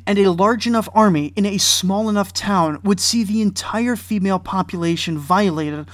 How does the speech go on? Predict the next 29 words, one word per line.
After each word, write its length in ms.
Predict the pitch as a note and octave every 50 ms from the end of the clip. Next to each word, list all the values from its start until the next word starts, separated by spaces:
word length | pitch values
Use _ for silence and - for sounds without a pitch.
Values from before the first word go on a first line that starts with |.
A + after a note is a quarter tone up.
| - - - - -
almost 460 | G3+ A3+ B3 B3+ C4 A#3 - - -
as 160 | F3+ F3 D#3+ E3+
a 60 | F3+
matter 360 | D#3+ D3+ C#3+ D3 C#3 D3 A#2
of 220 | - C#3+ - -
course. 600 | - - - F3 D#3+ C#3 - - - - - - - - - -
More 300 | - E3+ F3 F#3 F#3 F3
horrific 640 | - - F3 D3+ D#3 G#3 G#3 - F3+ E3 - - - -
in 220 | F#3+ E3+ E3+ E3
the 100 | D#3+ D#3+
minds 440 | D3+ D#3 D#3 D3+ D3+ D3+ D3+ C#3+ D3+
of 100 | C#3+ C3+
the 60 | D3
men 240 | C#3+ D3+ D3 C#3+ C3
who 140 | C#3 D#3 D3
were 180 | C#3 C#3+ C#3
writing 400 | C3+ D3 D3+ F#3 G#3+ G#3+ G#3 F3+
about 340 | D#3 C3+ D3+ C#3 C#3 C#3+ -
destroyed 560 | D3 - - - - D#3 D3 C#3+ C#3+ - -
towns 540 | - - E3 E3 E3+ F#3+ G3 G3+ G3 - - - - - - - -
was 200 | A3 A3 F3+ F#3+
the 100 | A3 G#3
loss 400 | A3 G#3 A3 A3+ B3 A#3 - B3
of 180 | A#3 F3+ -
property 540 | - - - G#3+ A3 A3 A3 F#3+ C#3+ C#3 - -
to 180 | - - F#3
theft 480 | D3 - - - G#3 G#3+ G3+ - - -
and 120 | F#3+ F3
destruction, 720 | D#3+ D#3 C#3+ - - - G3 F#3 F3+ - - - - G#2